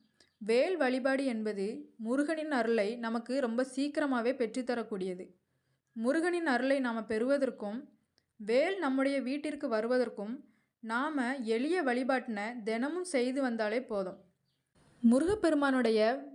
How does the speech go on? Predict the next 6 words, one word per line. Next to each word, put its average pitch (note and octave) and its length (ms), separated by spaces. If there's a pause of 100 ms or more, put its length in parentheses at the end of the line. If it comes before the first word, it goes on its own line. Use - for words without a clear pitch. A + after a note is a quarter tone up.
வேலின் C#4 460
சிறப்புகள் C#4+ 600
என்னன்னு A#3+ 420
பார்த்தீங்கன்னா, G#3 720 (640)
முருகப்பெருமானும் B3+ 1040
அவரது A#3+ 460